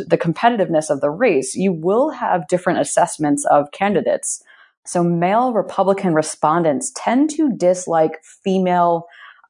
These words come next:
Democratic incumbents, which is, you know, the situation we're looking at with Heitkamp and McCaskill. So you have male Republicans who are going to come out and vote in this election,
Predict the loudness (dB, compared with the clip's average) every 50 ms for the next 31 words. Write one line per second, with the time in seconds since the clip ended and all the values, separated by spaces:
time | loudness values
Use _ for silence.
0 | _ -14 -2 2 4 4 4 4 0 0 0 0 2 2 2 0 -2 -2 -4 -2
1 | -4 -4 -4 -2 0 2 2 2 2 0 -4 -10 -12 -12 -14 -16 _ _ _ _
2 | _ _ _ _ -2 -2 0 2 2 0 0 0 -2 -6 -4 0 0 2 2 0
3 | 0 0 -2 -2 -2 0 0 0 0 0 -2 -2 0 2 4 4 4 2 2 2
4 | 2 0 0 0 0 0 0 0 0 -2 -2 -2 -2 -2 0 0 2 0 0 0
5 | -4 -4 -4 -2 -2 -2 -4 -2 0 0 2 2 0 -2 -2 -2 -2 -2 -2 -2
6 | 0 0 0 0 0 0 0 2 2 2 0 0 0 0 0 0 0 0 -2 -4
7 | -2 -2 -2 -2 0 2 2 2 2 0 -2 -4 -8 -8 -6 -4 -2 0 2 2
8 | 2 2 0 -2 -2 0 0 2 2 2 2 0 -2 -2 -2 -2 -2 0 0 2
9 | 2 2 2 0 0 0 2 2 2 2 0 -4